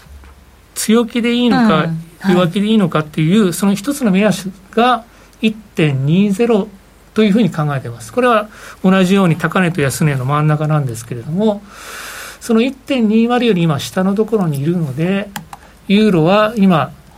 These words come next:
Speaker 1: 弱気ゾーンに入っているというふうに考えています。まあ、実際今年の安値を更新するかのどうかのレベルですので、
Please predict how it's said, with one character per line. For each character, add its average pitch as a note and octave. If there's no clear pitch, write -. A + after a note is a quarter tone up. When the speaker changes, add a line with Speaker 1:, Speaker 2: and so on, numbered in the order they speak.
Speaker 1:
弱 F#3
気 G#3
ゾ G3+
ー A#3
ン F#3
に D3+
入 C#3+
っ -
て -
い -
る C#3
と D3+
い D3+
う -
ふ -
う -
に D3
考 -
え C3
て -
い -
ま B2+
す。 -
ま A3+
あ、 A3
実 F3+
際 A3
今 G#3+
年 G3
の F#3+
安 E3+
値 C#3
を F#3
更 F#3+
新 E3+
す G3
る G3
か E3+
の C#3+
ど D#3+
う D#3+
か D#3
の B2
レ C3+
ベ D3
ル D3+
で E3
す D#3+
の A#2
で、 D#3+